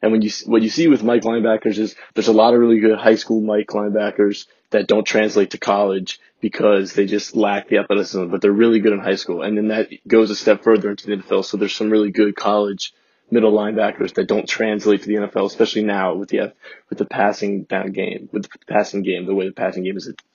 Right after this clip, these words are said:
evolved over the course of the past, uh, decade or so, decades.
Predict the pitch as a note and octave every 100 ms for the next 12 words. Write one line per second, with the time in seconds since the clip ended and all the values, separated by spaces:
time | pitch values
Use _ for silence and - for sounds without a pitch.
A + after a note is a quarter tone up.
0 | _ A#2+ A2+ A2+ G#2+ G2+ G2+ G#2 F#2+ -
1 | A2 G2+ - - - - - - _ -
2 | G#2+ G#2 G#2+ - G2+ G#2 - A2+ G2+ -
3 | A#2 - G#2+ G#2 A2 - G#2+ G2+ - G#2+
4 | - G#2+ G2+ G#2 -